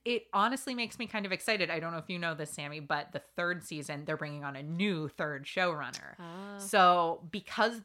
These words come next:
Speaker 1: this has worked so well with a new person for season two, I am kind of excited to see what the season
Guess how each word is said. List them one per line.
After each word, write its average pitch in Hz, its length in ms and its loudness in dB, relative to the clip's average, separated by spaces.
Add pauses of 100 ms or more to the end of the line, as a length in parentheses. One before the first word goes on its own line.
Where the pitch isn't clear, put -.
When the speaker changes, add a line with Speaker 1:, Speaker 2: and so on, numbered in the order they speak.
Speaker 1:
this 160 360 0
has 285 200 0
worked 294 200 0
so 294 200 2
well 302 240 2
with 269 120 0
a 175 60 0
new 160 180 -4
person 170 320 -6
for 160 160 -8
season 151 400 -8
two, 226 440 -4 (460)
I 175 420 2
am 180 180 -2
kind 196 200 0
of 226 80 -2
excited 233 580 -4
to 170 120 -8
see 170 160 -6
what 170 160 -2
the 185 80 0
season 185 360 -4